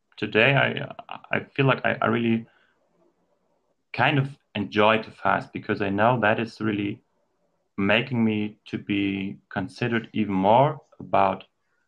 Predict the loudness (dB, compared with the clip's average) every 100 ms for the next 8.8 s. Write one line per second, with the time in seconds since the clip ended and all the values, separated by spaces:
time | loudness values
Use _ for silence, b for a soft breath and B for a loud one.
0 | _ 0 4 4 2 -4 -8 -6 -6 -4
1 | -6 -6 -4 -4 -4 -10 -18 _ _ _
2 | _ _ _ _ _ _ _ _ -2 -2
3 | -4 -2 0 2 2 2 0 -2 -4 -2
4 | -2 -4 -10 _ _ _ _ _ _ -20
5 | -20 _ _ -6 0 0 0 -6 -20 -20
6 | _ _ _ _ _ _ _ _ _ _
7 | _ _ _ _ _ _ 0 2 2 -2
8 | 0 0 0 -4 -4 -2 -4